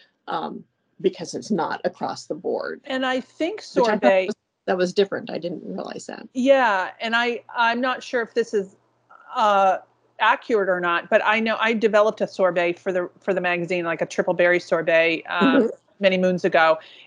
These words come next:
Speaker 2: And, um, there, you have to really watch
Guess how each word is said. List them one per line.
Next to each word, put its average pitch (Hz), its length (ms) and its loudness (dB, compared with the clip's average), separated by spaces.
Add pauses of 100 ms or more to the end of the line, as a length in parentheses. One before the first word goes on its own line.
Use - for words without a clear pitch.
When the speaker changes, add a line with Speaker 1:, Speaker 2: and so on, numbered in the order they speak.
Speaker 2:
And, 185 420 4
um, 175 480 4 (600)
there, 208 540 4
you 220 320 0
have 247 260 4
to 254 100 2
really 240 320 4
watch 202 520 2